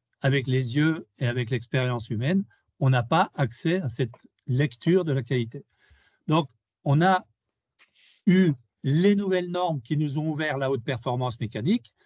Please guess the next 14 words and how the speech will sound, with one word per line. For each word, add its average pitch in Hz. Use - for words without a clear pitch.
mais 147
la 151
question 120
a 110
été 180
comment 160
je 135
fais 160
pour 156
avoir 131
une 120
mesure 120
de 139
qualité. 107